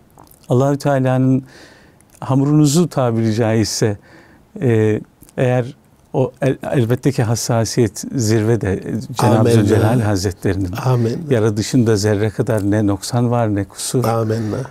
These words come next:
Speaker 1: ne
Speaker 2: Amen.
Speaker 1: eksik, ne fazla, hani öyle ifade edilir. Rabbime hamdolsun. Lakin şu vardır, kul bunu bilebilir ve yol ortaya çıkarabilirse, fehmine erer, idrakine erer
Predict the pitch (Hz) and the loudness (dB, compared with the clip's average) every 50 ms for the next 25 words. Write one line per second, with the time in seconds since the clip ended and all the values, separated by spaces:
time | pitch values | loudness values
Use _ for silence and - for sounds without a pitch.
0 | - - - 131 127 101 135 117 110 - - - 127 - 139 131 127 127 - 131 | -12 -4 0 0 2 2 0 -2 -2 -2 -2 -4 -2 0 0 0 0 0 -2 0
1 | 120 117 110 107 107 113 95 90 - - 117 107 107 95 90 - - - _ - | 0 0 0 0 0 -2 -2 -4 -4 -2 0 2 2 0 -2 -6 -14 -20 _ -4
2 | 156 131 110 120 123 117 - - 117 107 104 107 107 101 101 90 117 101 - - | -2 0 2 2 2 2 0 0 -2 -2 0 0 2 0 0 0 -4 -8 -10 -12
3 | - - - _ _ _ - - - - - 135 123 127 156 170 - 196 202 208 | -18 -20 -20 _ _ _ -20 -20 -14 -6 -2 0 0 0 -2 -2 -2 0 0 2
4 | 214 220 226 233 214 160 - - 143 131 131 135 139 160 185 185 - 202 180 - | 2 2 2 0 0 -2 -2 -2 -2 0 0 2 2 0 0 0 -2 -4 -4 -2
5 | - - 185 165 143 117 101 95 87 101 95 95 - _ - - 180 180 165 143 | -2 -2 0 2 2 0 0 -2 -4 -6 -8 -10 -12 _ -4 0 0 0 0 0
6 | 135 139 143 143 127 123 139 123 127 117 110 117 104 113 104 87 - - - 139 | 0 2 2 2 2 2 2 2 2 2 0 0 0 0 -2 -2 -4 -10 -4 0
7 | 127 117 113 117 113 110 - - - - 127 117 107 - - 127 104 - - - | 2 2 4 4 2 0 -2 -6 -6 -2 -2 -2 -2 0 0 0 0 -2 -4 -4
8 | - 123 107 110 101 101 101 101 104 92 - - - - - - - - - - | -2 -2 0 0 0 0 0 0 0 0 -2 -6 -8 -10 -12 -16 -20 -20 -20 -20
9 | - - _ - - 175 151 147 156 151 147 143 143 135 127 123 123 117 113 101 | -20 -20 _ -4 -2 0 2 2 2 2 2 2 2 2 2 2 2 0 -2 -4
10 | - - - - - - - - - 147 123 135 135 131 127 - - 131 123 123 | -6 -14 -20 -20 -20 -20 -10 -4 -2 0 0 2 0 0 -2 0 0 0 0 0
11 | 123 120 120 107 104 101 98 95 - | 0 0 0 0 0 0 -2 -4 -8